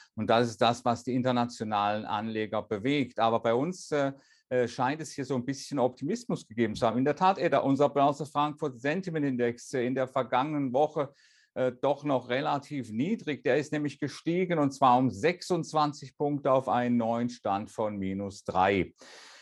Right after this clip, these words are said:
Äh, da gab es natürlich erst einmal Gewinnmitnahmen von den Bären aus der vergangenen Woche. Aber was bemerkenswert ist, äh, es ist nicht bei den Gewinnmitnahmen geblieben, sondern,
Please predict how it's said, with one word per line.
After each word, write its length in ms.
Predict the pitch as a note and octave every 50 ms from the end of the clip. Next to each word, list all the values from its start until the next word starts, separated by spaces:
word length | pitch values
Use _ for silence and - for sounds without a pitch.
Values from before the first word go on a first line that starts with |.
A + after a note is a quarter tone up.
| - -
Äh, 100 | - B2
da 140 | A2+ C3 B2+
gab 200 | A#2+ C3 C#3+ D#3+
es 120 | F3 C#3
natürlich 460 | D#3 D3 C3+ - C#3+ C#3 C3+ C3+ B2 B2+
erst 280 | A#2 B2+ C3 - -
einmal 240 | C3+ C3 B2+ B2 A#2+
Gewinnmitnahmen 800 | F#2+ G#2+ F#2 G#2 A#2+ C3+ C#3+ C#3 C3+ - C3+ B2 A#2+ A#2+ A#2+ A#2+
von 160 | - A#2+ A2+ G2+
den 220 | G#2 F#2+ F#2+ -
Bären 500 | - G2 G2 G2+ A2 A#2+ C#3+ C#3+ D#3+ D#3+
aus 200 | C3+ C#3 C#3 -
der 100 | - C#3+
vergangenen 540 | - C#3+ B2 A#2+ B2+ B2 C3+ D3 C#3+ C#3 C3+
Woche. 280 | C#3 D#3 E3 - -
Aber 300 | D3 E2 B2 C3 C#3+ C3+
was 180 | C3 C3 C3 -
bemerkenswert 760 | - C3+ B2+ B2+ C3 C#3 D#3+ - - D#3 - - D#3 D3+ D3
ist, 260 | D3+ D3+ C#3+ - -
äh, 300 | - C#3+ C3+ C3+ C3 B2+
es 200 | - C3 B2+ -
ist 240 | - C#3+ C3 - -
nicht 220 | D3 C#3+ C#3 - -
bei 100 | C#3 B2+
den 160 | B2+ B2+ A#2+
Gewinnmitnahmen 640 | A#2 A#2 A#2+ C#3 D#3 D3+ C#3+ A2+ C3+ C3+ A#2+ B2 B2
geblieben, 380 | A#2 A#2 B2 C3+ C#3 D#3+ E3
sondern, 520 | C#3+ B2 C#3 C#3 C3 C3 C3 C3 B2+ B2